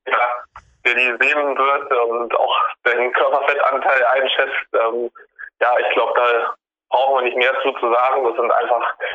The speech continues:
ja, unglaublich starke Bilder geworden und ja, ich glaub auch nicht, dass da irgendwas mit Entwässern noch zusätzlich viel gebracht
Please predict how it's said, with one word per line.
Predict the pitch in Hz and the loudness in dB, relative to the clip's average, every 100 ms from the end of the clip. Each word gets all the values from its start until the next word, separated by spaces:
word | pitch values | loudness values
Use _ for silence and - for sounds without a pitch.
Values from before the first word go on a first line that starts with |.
| - - | -6 -2
ja, | 104 110 110 - _ | 0 0 -2 -10 _
unglaublich | - 127 127 123 123 123 127 120 | -2 0 0 0 2 2 0 0
starke | - 113 117 131 | 2 2 2 0
Bilder | 117 127 131 | 2 2 2
geworden | 120 110 120 123 123 123 120 | 2 2 2 2 0 0 -2
und | 107 110 - - | -2 -4 -8 -2
ja, | 107 107 | 0 2
ich | 113 113 | 0 0
glaub | 120 | 0
auch | 117 120 | 2 0
nicht, | 117 | 0
dass | 123 - | -2 0
da | 127 120 | 2 2
irgendwas | 120 120 117 123 123 131 | 2 2 2 0 0 -2
mit | 117 | 0
Entwässern | - 117 - 120 | 0 -2 0 0
noch | 113 104 - - - - - - - | 2 0 -2 -4 -6 -4 -6 -6 -2
zusätzlich | 156 135 131 123 - | 0 2 2 0 0
viel | - 123 123 120 | 0 2 2 0
gebracht | 120 120 117 - | 0 0 0 0